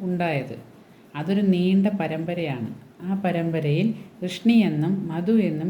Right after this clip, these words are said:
രണ്ട് രാജാക്കന്മാരും ഉണ്ടായിരുന്നതിനാൽ ഋഷ്ണികളെന്നും മാധവന്മാരെന്നും അവരെ വിളിക്കാറുണ്ട്. ആഹുകൻ എന്ന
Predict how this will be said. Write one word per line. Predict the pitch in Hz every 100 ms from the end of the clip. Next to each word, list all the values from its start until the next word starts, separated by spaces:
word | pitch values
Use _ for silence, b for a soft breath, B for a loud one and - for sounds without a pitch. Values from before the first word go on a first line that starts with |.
| 170
രണ്ട് | 156 165
രാജാക്കന്മാരും | 175 160 170 202 202 196 175 156 143 180
ഉണ്ടായിരുന്നതിനാൽ | 165 160 151 147 139 131 151 220 B B B
ഋഷ്ണികളെന്നും | - - 214 220 202 165 143 165 214 165
മാധവന്മാരെന്നും | 160 170 202 208 202 170 147 143 139 185 202
അവരെ | 165 165 180
വിളിക്കാറുണ്ട്. | 175 180 180 185 185 160 120 - - B B B B 147
ആഹുകൻ | 190 220 233 240 240 -
എന്ന | 170 185